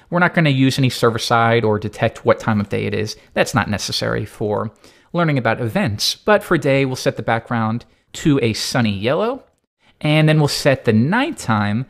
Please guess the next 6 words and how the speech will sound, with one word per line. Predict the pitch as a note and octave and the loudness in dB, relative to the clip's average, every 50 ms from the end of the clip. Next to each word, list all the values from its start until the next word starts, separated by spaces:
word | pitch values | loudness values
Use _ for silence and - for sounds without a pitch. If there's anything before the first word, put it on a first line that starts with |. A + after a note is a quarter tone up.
| _ _ _ _ _ - | _ _ _ _ _ -12
we'll | - A#2+ | -12 -10
set | - - D3 | -4 -4 -4
a | C3 | -2
background | A2+ C3+ B2 A#2 A#2 - - B2 A#2 A2+ A2+ A#2 A#2 - - | 0 0 0 0 0 -2 -2 0 0 2 0 0 -2 -4 -4
of | - A2 G#2+ G#2 - - | -2 -2 -2 -2 -4 -6
black, | - A#2+ A2+ G#2+ G#2+ A2+ - - - | -4 -4 -2 -2 -4 -8 -10 -16 -20